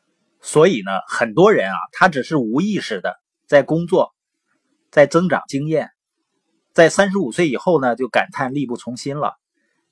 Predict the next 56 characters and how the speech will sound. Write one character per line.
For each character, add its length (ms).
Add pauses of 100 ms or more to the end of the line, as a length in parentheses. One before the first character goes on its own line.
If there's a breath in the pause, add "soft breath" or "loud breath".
而 180
另 240
一 160
部 140
分 180
人 160
呢， 80 (160)
通 220
过 160
大 280
量 240
的 120
刻 340
意 140
练 240
习， 420 (1120)
逐 280
渐 260
的 120
呢， 120 (160)
达 220
到 320
顶 240
尖 200
的 120
水 180
平。 220 (600)
这 120
也 140
是 280
为 160
什 140
么 120
我 120
们 340
经 220
常 180
强 340
调， 280
你 80
每 180
天 220
听 240
完 180
播 220
音 180
以 100
后， 320 (540)
要 260
有 240
意 200
识 200
的 140
去 180
思 380
考、 320